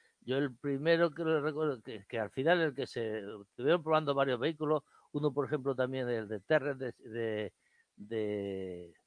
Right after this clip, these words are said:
también de S T K, los sing-, de Singapur, el Terres dos, y, y también probaron el Super A V, que se lo conoceréis, imagino, porque es más, ah, más parecido al, al Centauro,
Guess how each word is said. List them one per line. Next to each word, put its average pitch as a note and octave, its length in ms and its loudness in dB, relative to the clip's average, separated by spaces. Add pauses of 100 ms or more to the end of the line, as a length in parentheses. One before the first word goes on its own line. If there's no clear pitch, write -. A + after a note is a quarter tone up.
(340)
también A#2+ 380 -6
de G2 720 -4 (540)
S C3+ 260 -2
T A2+ 180 -10
K, D#3+ 300 2 (160)
los G2 220 -10
sing-, G2 240 -18
de F#2 100 -18
Singapur, G#2+ 560 -6 (800)
el G#2 160 -10
Terres A2+ 360 -4
dos, E3 240 4 (1600)
y, F3+ 300 2
y F#3+ 160 -2
también G3+ 300 2
probaron G#3 340 4
el D#3 180 2
Super C#3+ 600 0
A F#3+ 120 12
V, F#3 400 6 (120)
que B2 100 -4
se C#3+ 140 -2
lo C#3 120 2
conoceréis, C#3 840 0
imagino, C3+ 480 -2
porque B2 220 -6
es A2+ 40 -6
más, A2+ 160 -2 (600)
ah, C3+ 240 -6
más G#2+ 320 -6
parecido B2+ 540 0
al, A#2+ 260 2
al A#2+ 160 -4
Centauro, D3 640 0